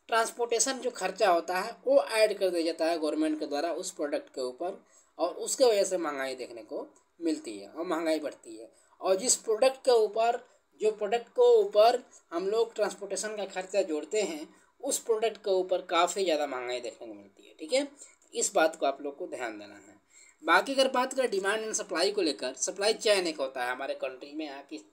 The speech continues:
पूरे वर्ल्ड में बात करें तो, तो Supply chain के ऊपर भी हमारा महंगाई का असर देखने को मिलता है, इन्फ्लेशन का। Supply chain कैसे काम करता है? तो supply chain हमारा पहला चीज़ होती है कि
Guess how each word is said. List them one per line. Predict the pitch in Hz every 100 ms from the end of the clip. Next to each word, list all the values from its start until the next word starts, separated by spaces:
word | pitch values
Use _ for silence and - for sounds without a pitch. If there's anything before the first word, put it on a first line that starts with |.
| _
पूरे | 185
वर्ल्ड | 165 151 135
में | 110 110 110
बात | 110 -
करें | 110 101
तो, | 107
तो | 107 _ _ _ -
Supply | - 208 226 269
chain | 277 254 240 247
के | 240
ऊपर | 214 220
भी | 208
हमारा | 196 190 180
महंगाई | 156 156 160
का | 156 139
असर | 135 135
देखने | 123 120 113
को | 110
मिलता | 107 101 104
है, | 98 143
इन्फ्लेशन | 156 147 131 127
का। | - - - _ _ _ _ -
Supply | 208 208 226 247
chain | 262 262
कैसे | 247 240
काम | 254 220 208
करता | 185 160 151
है? | 127 120 - _ _ -
तो |
supply | 190 214 214 233 277
chain | - 269 254 240 277 - _ _ _ _ _ _ _ _ _ - -
हमारा | 165 214 254
पहला | 262 240 240
चीज़ | 254 240
होती | 226 220 226
है | 233
कि | 269 - - _